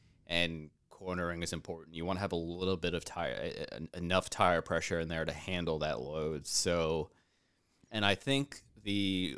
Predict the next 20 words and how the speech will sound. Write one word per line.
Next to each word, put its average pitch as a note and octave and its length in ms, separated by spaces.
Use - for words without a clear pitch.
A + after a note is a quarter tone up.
right F#2 600
rear F2+ 340
tire E2 560
faces D#2+ 880
the D#2+ 440
most F2+ 1040
wear F2+ 580
during F#2 300
the E2+ 80
race, F2 320
and G#2 100
it - 60
was E2 160
the E2 120
left D#2 480
rear G2+ 280
tire G#2+ 400
that - 160
failed. A2+ 500
So D#2+ 540